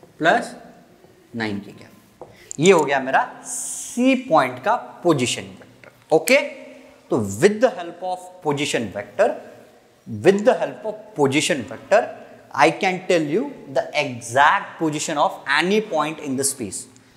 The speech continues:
मैं तुम्हें position vector की help से space का कोई भी point बता सकता हूँ, और, और अगर तुम मुझे point का कोई position vector दे दोगे तो मैं उस point को trace भी कर सकता हूँ।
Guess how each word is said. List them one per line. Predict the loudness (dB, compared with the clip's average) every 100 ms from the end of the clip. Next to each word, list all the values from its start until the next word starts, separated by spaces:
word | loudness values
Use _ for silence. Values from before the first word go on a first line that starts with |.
| -4
मैं | 0 2
तुम्हें | 2 0 -2
position | -4 -4 -4 0
vector | -2 0 -2
की | 0 -4 -4 0
help | 0 2
से | 2 2 2 -16 -20 -20 -20 _
space | -10 2 2 4
का | 2 0
कोई | 2 -2 0
भी | 0
point | 0 0
बता | 0 -4 -6
सकता | -8 -18 -18
हूँ, | -12
और, | 2 4
और | 4 2 -2
अगर | 0 0
तुम | 0 -4
मुझे | -2 -4 -6 -8
point | 0 2 4
का | 2
कोई | 2 0
position | 0 0 -2
vector | -2 -2 -2
दे | -2
दोगे | 0 0
तो | -2
मैं | 0
उस | 0 0
point | -2 0
को | -2
trace | 0 0 -2
भी | -8
कर | -14
सकता | -16 -20
हूँ। | -20